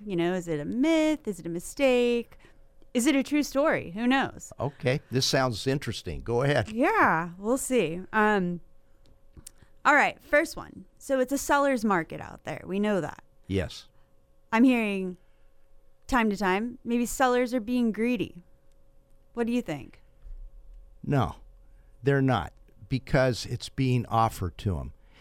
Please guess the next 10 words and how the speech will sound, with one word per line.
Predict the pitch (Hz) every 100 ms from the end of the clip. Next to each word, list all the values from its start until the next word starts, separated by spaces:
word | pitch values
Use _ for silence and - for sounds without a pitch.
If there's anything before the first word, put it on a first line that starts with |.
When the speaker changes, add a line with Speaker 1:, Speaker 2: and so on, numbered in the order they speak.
| - - 110
Speaker 2:
And | 113
when | 127
it's | 127 -
being | 170 165 135 -
offered | 113 143 151 127 110
to | - 113 110
'em | 107
by | 98 98 104
multiple | 107 120 151 - 131 113 98
buyers, | 80 98 110 135 156 147 -